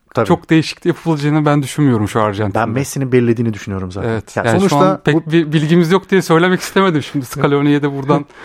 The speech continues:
Speaker 1: <laughs> itibarınızı
Speaker 2: zan
Speaker 1: elemeyelim
Speaker 2: altında
Speaker 1: ama.
Speaker 2: bırakmayalım.
Speaker 1: <laughs>
Speaker 2: Ama yani çünkü Messi öyle bir ortamda ki şu an kaleci Martinez, Emiliano Martinez Messi için ölürüz diyor. Yani
Speaker 1: Ve
Speaker 2: Messi için oynuyoruz demiyor.
Speaker 1: Ya şunu dedi. "Ya Messi bu takımın yüzde doksan dokuz nokta dokuzunu oluşturuyor." dedi.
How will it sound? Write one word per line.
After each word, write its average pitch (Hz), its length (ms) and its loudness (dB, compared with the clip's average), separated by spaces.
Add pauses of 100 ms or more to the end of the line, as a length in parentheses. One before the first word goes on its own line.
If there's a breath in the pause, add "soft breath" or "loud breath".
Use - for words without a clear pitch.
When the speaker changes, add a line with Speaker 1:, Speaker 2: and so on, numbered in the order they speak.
(180 loud breath)
Speaker 1:
<laughs> - 400 -16
itibarınızı 139 640 2
Speaker 2:
zan 143 80 4
Speaker 1:
elemeyelim 151 220 4
Speaker 2:
altında 139 180 2
Speaker 1:
ama. 170 100 4
Speaker 2:
bırakmayalım. 165 480 2 (220)
Speaker 1:
<laughs> - 220 -6
Speaker 2:
Ama 160 280 0 (680 loud breath)
yani 113 220 -2 (160)
çünkü 139 340 -4
Messi 139 380 2
öyle 151 200 4
bir 190 60 2
ortamda 190 400 0
ki - 100 -16
şu 180 140 -2
an 110 140 -2 (720)
kaleci 139 540 -2
Martinez, 151 640 -2 (180)
Emiliano 139 360 2
Martinez 160 500 -2
Messi 139 320 -2
için 147 220 -6
ölürüz 143 420 0
diyor. 98 220 -4
Yani 107 280 0
Speaker 1:
Ve 127 40 4
Speaker 2:
Messi 156 220 0
için 151 180 -4
oynuyoruz 147 380 0
demiyor. 120 300 -2 (100)
Speaker 1:
Ya 95 100 -2
şunu 127 260 0
dedi. 101 240 0 (360)
"Ya 107 140 -4
Messi 135 340 -2
bu 147 80 0
takımın 147 340 -2
yüzde 127 260 2
doksan 135 340 2
dokuz 143 220 -4
nokta 143 220 -4
dokuzunu 135 300 -2
oluşturuyor." 107 440 0
dedi. 92 220 -8